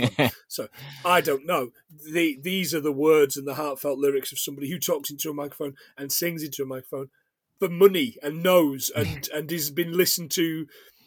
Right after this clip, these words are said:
Speaker 1: hundreds upon thousands upon millions of times.
Speaker 2: Yeah.
Speaker 1: So,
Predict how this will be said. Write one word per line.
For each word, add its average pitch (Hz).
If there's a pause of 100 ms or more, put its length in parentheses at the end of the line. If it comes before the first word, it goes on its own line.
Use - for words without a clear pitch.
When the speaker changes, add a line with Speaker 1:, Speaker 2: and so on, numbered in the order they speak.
(420)
Speaker 1:
hundreds 190
upon 175
thousands 165
upon 160
millions 156
of 131
times. 156 (840)
Speaker 2:
Yeah. 82
Speaker 1:
So, -